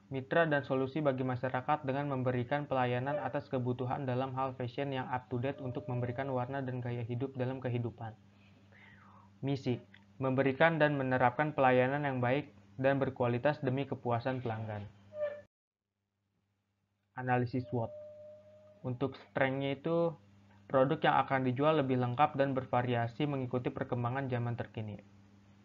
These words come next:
Weakness. Ada beberapa pesaing distro lain yang sud-, yang sudah terlebih dahulu berdiri. Opportunity. Baju distro menjadi tren di kalangan remaja masa kini.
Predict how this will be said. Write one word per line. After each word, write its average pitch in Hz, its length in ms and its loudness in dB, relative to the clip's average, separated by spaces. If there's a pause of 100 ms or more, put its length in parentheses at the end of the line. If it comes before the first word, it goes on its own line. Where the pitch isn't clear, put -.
(260)
Weakness. 123 400 -2 (640)
Ada 131 260 4
beberapa 131 480 2
pesaing 127 380 -2
distro 123 340 -2
lain 120 300 4
yang 143 160 -2
sud-, 127 260 -4 (220)
yang 139 160 -4
sudah 139 320 0
terlebih 127 400 0
dahulu 123 320 0
berdiri. 120 500 -2 (1300)
Opportunity. 123 840 -2 (920)
Baju 127 320 2
distro 147 480 0
menjadi 131 400 2 (100)
tren 151 240 0
di 135 80 -2
kalangan 127 540 2 (160)
remaja 120 420 0
masa 123 220 -4
kini. 110 340 -6